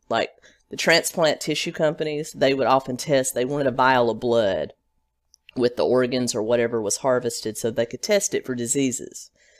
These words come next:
They would actually save the blood from healthy corpses that didn't have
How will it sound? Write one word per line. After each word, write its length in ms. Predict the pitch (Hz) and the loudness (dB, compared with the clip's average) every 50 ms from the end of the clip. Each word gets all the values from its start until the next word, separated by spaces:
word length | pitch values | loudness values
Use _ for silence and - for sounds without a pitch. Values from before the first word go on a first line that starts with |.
| _ _ _ _ _ _ _ - | _ _ _ _ _ _ _ -2
They 220 | - - 147 165 | 2 4 4 6
would 100 | 170 180 | 6 4
actually 560 | 139 107 160 151 - - - - 147 139 135 135 | 4 6 4 4 4 2 -2 -4 -2 0 0 2
save 480 | - - - 139 135 143 147 147 151 | 2 0 2 2 2 2 2 2 0
the 80 | 135 127 | -4 -4
blood 480 | 120 123 123 127 131 131 131 135 135 | 0 2 2 2 4 4 2 0 0
from 240 | - 135 120 110 117 | -2 -4 -2 -2 -4
healthy 460 | 120 - - 156 143 - - - 123 | -6 0 4 4 4 4 4 2 -2
corpses 800 | - - - 117 98 - - - - 101 123 180 - - - - - _ _ _ _ _ _ | -2 -2 -4 -4 -4 -4 -4 -6 -4 -4 -4 -4 -4 -6 -6 -8 -12 _ _ _ _ _ _
that 160 | - 123 101 | -6 -4 0
didn't 220 | 98 151 - - 147 | 2 2 2 2 0
have 440 | 151 147 135 131 127 131 123 127 | -2 0 2 4 4 4 2 0